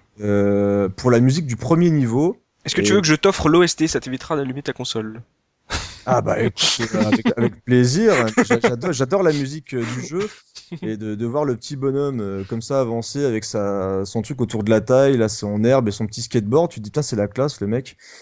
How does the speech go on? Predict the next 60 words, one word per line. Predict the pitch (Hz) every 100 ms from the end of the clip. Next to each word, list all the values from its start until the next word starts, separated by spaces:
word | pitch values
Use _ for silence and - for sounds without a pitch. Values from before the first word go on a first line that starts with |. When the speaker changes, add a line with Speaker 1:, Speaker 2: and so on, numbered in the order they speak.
| -
Speaker 1:
Il | 104
est | 107
au |
bord | 110 139
de | 135
la | 123
mer, | 127 143 151
il | 123
a |
une | 110
super | - 131 135
musique, | 120 113 139 104
il |
a | 101
son | 131
skateboard | - 117 104 110 139 120
et, | 101
euh, | 95 92 98 _ _ _ _
et | - 98
j'adore | 104 113 175
Speaker 2:
Mm. |
Speaker 1:
lancer | 151 123 156
une |
petite | 143 143
partie | - 123 151
de |
temps | - 127
en | 123
temps. | 139 165
Ça | - 170
et | 147
Tiny | - 143
Toons | 120 151 127
Adventure, | 110 113 - 143
je | 120
triche, | - 147
j'en | 117
ai | 117
mis | 113
deux | 104 135 147
sur | - 113
Super | - 98 92
nes. | 95 - - _ _ -
J'adore | - 117
Speaker 2:
Tiny | 127
Speaker 1:
ce | 113
jeu. | 120
Speaker 2:
Toons, | 123 - 104
ouais, | 104 110
exact. | 107 107 _ _
Très, | - -
très, | - 123
très, | 123
Speaker 1:
Ouais, | 104
Speaker 2:
très, | 82 147 151
Speaker 1:
il | 127
Speaker 2:
très | - 127
bon |
Speaker 1:
était, | 123
Speaker 2:
jeu. | 127